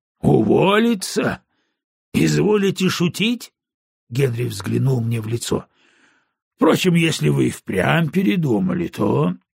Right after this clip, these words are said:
«Нет, конечно, нет. Я с самого начала не хотел вмешиваться и держал вас в неведении не специально. Просто мне самому противно было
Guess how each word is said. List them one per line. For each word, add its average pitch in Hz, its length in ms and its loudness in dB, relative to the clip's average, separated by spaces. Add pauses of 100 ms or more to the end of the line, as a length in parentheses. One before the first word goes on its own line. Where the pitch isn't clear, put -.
(140)
«Нет, 113 440 -2
конечно, 190 460 0
нет. 185 460 0 (380)
Я 120 140 0
с - 80 -6
самого 170 320 2
начала 175 460 0
не 180 120 2
хотел 170 420 0
вмешиваться 170 920 -2 (400)
и 139 80 -2
держал 143 440 2
вас 160 280 0
в 143 40 -2
неведении 175 800 2
не 175 480 -4
специально. 180 800 -2 (640)
Просто 160 400 0 (600)
мне 170 180 2
самому 185 420 0
противно 127 540 0
было 127 380 0